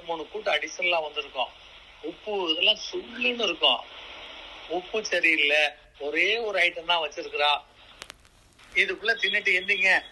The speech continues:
ஏன்னு சொல்லிட்டாலும்னா அங்க மனம் குழம்பிருக்கு, சிக்கல் இருக்கு. கொஞ்சம் யோசிச்சு பாருங்க. அப்போ வாழ்க்கையே,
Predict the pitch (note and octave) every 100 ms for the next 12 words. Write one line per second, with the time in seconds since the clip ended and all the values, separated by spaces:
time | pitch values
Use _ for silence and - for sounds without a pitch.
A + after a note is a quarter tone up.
0 | - F#3 G3+ F#3 D3+ D#3 G3 E3 C#3+ B2
1 | C#3 G#3+ - - _ - G3+ F3+ F3+ F3
2 | F3+ D#3 D3+ D3 - - - - - -
3 | - G3+ - - - - - - _ -
4 | - - - - - - - - - -
5 | _ _ _ - - - - A3+ A#3+ B3+
6 | C4 A#3+ A#3+ A#3+ C4 - - - - -
7 | - - - - - C4 C4 A3 C4+ C4+
8 | - _ - _ - A3+ C#4+ - C4